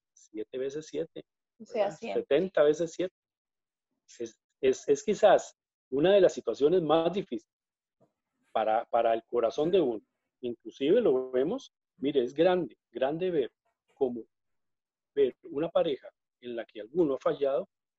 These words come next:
Speaker 1: y la esposa llega aquí después de un proceso de, de, de consejería,
Speaker 2: consejería.
Speaker 1: llegar y que le diga a la esposa,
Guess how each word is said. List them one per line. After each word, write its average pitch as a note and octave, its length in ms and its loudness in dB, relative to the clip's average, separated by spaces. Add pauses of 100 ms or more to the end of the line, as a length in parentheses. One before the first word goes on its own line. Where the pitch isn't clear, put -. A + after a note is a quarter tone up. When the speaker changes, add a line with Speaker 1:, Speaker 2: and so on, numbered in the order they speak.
(220)
Speaker 1:
y C3+ 80 -14
la B2 100 -6
esposa A#2+ 400 -6
llega C3 320 -2
aquí B2+ 520 -20
después A2+ 320 -14
de - 80 -6
un C3+ 100 -10
proceso C3 640 -10
de, G#2 220 -18
de, G#2+ 280 -16 (600)
de G#2 340 -10 (380)
consejería, A2+ 480 -10
Speaker 2:
consejería. B2 440 -8 (760)
Speaker 1:
llegar A#2+ 320 -4
y D#3+ 80 -8
que D3+ 100 -6
le B2 120 -4
diga A2+ 140 -4
a - 20 0
la A#2+ 40 -2
esposa, A#2+ 360 -10